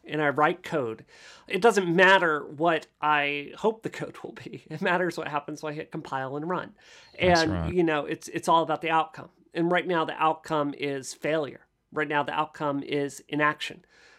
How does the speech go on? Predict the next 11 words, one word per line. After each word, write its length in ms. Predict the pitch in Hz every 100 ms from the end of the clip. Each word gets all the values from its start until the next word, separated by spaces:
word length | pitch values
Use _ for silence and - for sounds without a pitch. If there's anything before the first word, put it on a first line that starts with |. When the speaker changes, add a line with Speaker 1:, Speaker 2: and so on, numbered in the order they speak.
| -
Speaker 1:
So, 560 | - 185 165 160 151
you 280 | 135 - 185
know, 160 | 170 151
lovely 540 | - 175 196 185 190
platitudes 1080 | 180 - 156 160 160 160 147 139 131 - - - _
don't 240 | 160 143 135
help 240 | 156 139
me. 240 | 139 - - _ _ _ -
Um, 420 | 160 156 147 147 -
you 220 | 160 165
know, 420 | 151 139 139 135